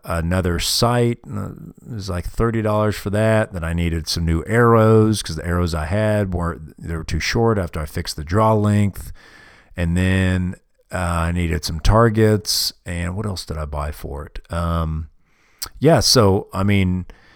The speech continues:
I still saved money, but not near as much money. I maybe saved, you know, a hundred and fifty dollars if I would have just bought it fucking new,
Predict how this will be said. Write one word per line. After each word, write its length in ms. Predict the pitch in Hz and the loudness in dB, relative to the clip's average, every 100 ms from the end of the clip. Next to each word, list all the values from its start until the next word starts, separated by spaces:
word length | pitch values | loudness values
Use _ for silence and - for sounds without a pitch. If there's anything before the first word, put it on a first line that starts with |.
| _ - | _ 0
I 60 | |
still 320 | 110 - 147 165 | 2 6 6 6
saved 480 | - 123 120 110 | 6 8 6 4
money, 420 | 90 90 98 120 131 | 0 2 4 4 2
but 160 | 101 | 0
not 240 | 101 110 110 | 2 2 2
near 300 | 101 110 107 | 2 4 4
as 140 | 87 | 4
much 260 | 95 92 95 | 2 2 2
money. 220 | 90 87 | 2 4
I 160 | 90 | 4
maybe 380 | 101 101 107 98 | 4 4 6 4
saved, 680 | 92 104 92 90 87 78 78 - - _ _ - | 4 4 4 4 2 0 -4 -8 -20 _ _ -16
you 140 | - 90 | -6 -2
know, 180 | 82 80 | 0 2
a 40 | |
hundred 260 | 113 104 95 | 4 4 2
and 120 | 87 | 2
fifty 320 | 101 - 87 | 0 0 0
dollars 680 | 80 80 76 71 82 - - _ _ | 2 2 0 -2 -6 -6 -8 _ _
if 180 | - 85 | -6 0
I 100 | 87 | 2
would 140 | 87 85 | 4 2
have 240 | 76 - | 0 -4
just 220 | 101 87 - _ - | -4 -4 -8 _ -8
bought 340 | 90 107 131 | 2 4 6
it 140 | 117 | 2
fucking 420 | - 113 - 82 82 | 0 0 0 0 2
new, 460 | 90 95 98 104 | 4 6 4 2